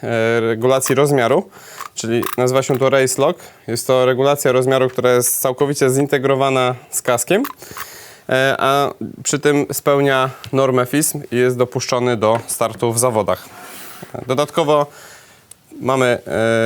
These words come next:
e, sprzączkę magnetyczną Fitlock, e, oraz możemy do tego kasku zamontować, e, gardę Maxilla Breakaway,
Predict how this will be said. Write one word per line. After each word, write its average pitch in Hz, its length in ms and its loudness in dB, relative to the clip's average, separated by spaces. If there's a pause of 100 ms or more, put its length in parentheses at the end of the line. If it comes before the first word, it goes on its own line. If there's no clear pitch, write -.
(560)
e, 131 40 -12
sprzączkę - 440 -2
magnetyczną 120 600 -2
Fitlock, 190 500 -2 (640)
e, 117 440 0
oraz 143 300 2
możemy 139 340 2
do 123 100 -2
tego 120 220 -4
kasku 135 320 -4
zamontować, 120 680 0 (440)
e, 107 320 0
gardę 120 580 0
Maxilla 120 500 0
Breakaway, 120 680 0